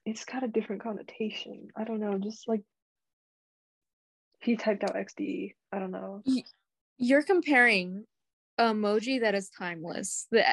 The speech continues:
Speaker 2: the laughing emoji is timeless. It doesn't need a timeline. It is the timeline, okay? And then you're comparing it to X D, which is used in the same context as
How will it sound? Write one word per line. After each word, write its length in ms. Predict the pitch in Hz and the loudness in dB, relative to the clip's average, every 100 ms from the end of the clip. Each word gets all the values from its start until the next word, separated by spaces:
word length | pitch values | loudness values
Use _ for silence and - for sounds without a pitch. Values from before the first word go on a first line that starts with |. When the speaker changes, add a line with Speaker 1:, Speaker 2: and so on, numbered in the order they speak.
| - 226 | 2 4
Speaker 2:
the 160 | 247 233 | 6 6
laughing 420 | 311 233 302 302 | 6 4 2 0
emoji 340 | 285 294 294 320 | 2 2 2 -2
is 140 | 208 190 - | -2 -6 -8
timeless. 580 | 233 214 202 190 175 - _ - - | -8 -2 -2 -2 -6 -10 _ -20 -2
It 100 | 320 | 2
doesn't 260 | 381 381 339 | 4 4 4
need 160 | 294 320 | 4 4
a 60 | |
timeline. 600 | 254 247 196 208 190 151 - | 2 0 -2 -2 -6 -8 -6
It 160 | 294 - | -4 0
is 280 | 311 320 - | 2 2 0
the 200 | 202 180 185 | -4 -4 -4
timeline, 720 | 160 110 143 - 80 82 202 - | -10 -10 -14 -16 -16 -12 -10 -2
okay? 340 | 247 254 240 - _ - | 2 4 2 0 _ -2
And 140 | 240 262 | 4 4
then 160 | 285 | 4
you're 120 | 294 | 2
comparing 520 | 302 302 269 240 233 226 | 2 0 0 0 0 -4
it 220 | 196 190 | -6 -6
to 360 | 220 190 180 175 - | -2 -2 -2 -8 -6
X 360 | 175 185 190 190 | -4 -4 -6 -4
D, 480 | 190 175 180 247 330 _ _ _ _ - | -4 -2 -4 -6 -8 _ _ _ _ 2
which 200 | 240 277 | 4 6
is 200 | 277 247 | 4 4
used 680 | 240 302 320 330 302 - - - - - _ - | 4 6 6 4 0 -10 -20 -20 -20 -20 _ -4
in 140 | 269 | 2
the 100 | 220 | 2
same 380 | 240 320 302 330 | 2 4 4 4
context 800 | - 330 330 320 294 254 247 - | 0 0 0 0 2 2 -2 -6
as 400 | 233 220 220 - | 0 0 -2 -10